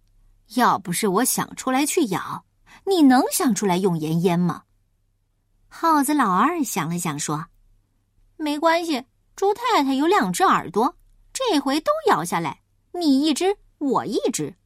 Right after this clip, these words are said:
耗子老大说：“我要大的。”耗子老二一想，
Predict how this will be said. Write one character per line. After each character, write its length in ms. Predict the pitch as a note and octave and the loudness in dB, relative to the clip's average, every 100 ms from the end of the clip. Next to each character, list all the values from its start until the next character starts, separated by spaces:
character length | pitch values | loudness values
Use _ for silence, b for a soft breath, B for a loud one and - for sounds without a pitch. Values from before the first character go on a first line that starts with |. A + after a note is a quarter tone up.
| _ _ _ _ _ _ | _ _ _ _ _ _
耗 240 | - E4+ D4+ | -2 0 0
子 100 | D#4+ | 0
老 200 | G#3+ F#3+ | -2 0
大 180 | C4 | -2
说 280 | B3 D4+ D4+ _ _ _ _ | 0 -2 -2 _ _ _ _
：“我 140 | F#3 F#3+ | 0 2
要 180 | F#3 F#3+ | 2 4
大 320 | C#4 C4 D3 | 6 4 0
的。” 80 | - - _ _ _ _ _ _ _ | -12 -16 _ _ _ _ _ _ _
耗 340 | - F4+ D#4 | -2 0 2
子 120 | C#4 | 0
老 160 | D#4+ G#3 | 0 2
二 140 | A#3+ D#4+ | 0 0
一 180 | F4 | -2
想， 400 | D4+ - - - | -2 -4 -6 -12